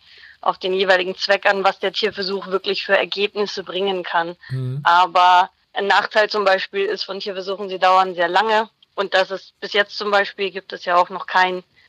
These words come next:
Speaker 1: kein Tiermodell, das tatsächlich den Coronavirus, so wie er im Menschen wäre, oder eben den Krankheitsverlauf anzeigen kann. Man kann kaum ein Tier damit ide-, äh, infizieren überhaupt. Äh, generell sind einfach Tiermodelle aufgrund der,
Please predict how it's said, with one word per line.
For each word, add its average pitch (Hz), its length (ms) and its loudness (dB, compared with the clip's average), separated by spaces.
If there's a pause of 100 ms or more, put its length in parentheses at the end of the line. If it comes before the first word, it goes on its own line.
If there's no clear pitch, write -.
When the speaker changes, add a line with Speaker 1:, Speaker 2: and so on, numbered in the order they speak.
(260)
Speaker 1:
kein 196 320 0
Tiermodell, 196 760 2 (180)
das 185 160 -8
tatsächlich 196 560 -2
den 190 160 -6
Coronavirus, 202 720 0
so 196 140 -6
wie 196 100 -6
er 190 140 2
im 185 100 -2
Menschen 208 400 -2
wäre, 196 260 4 (260)
oder 180 220 0 (160)
eben 180 220 -6
den 185 80 -4
Krankheitsverlauf 196 720 0
anzeigen 185 540 0
kann. 196 280 0 (440)
Man 196 160 0
kann 208 220 0
kaum 214 280 2
ein 196 220 0
Tier 202 240 -4
damit 190 260 -4
ide-, 190 340 -4 (100)
äh, 180 220 -4
infizieren 214 680 -4
überhaupt. 180 540 2 (400)
Äh, 190 80 -8
generell 208 500 2
sind 196 160 -4
einfach 190 280 -2
Tiermodelle 185 540 2
aufgrund 185 440 0
der, 175 180 2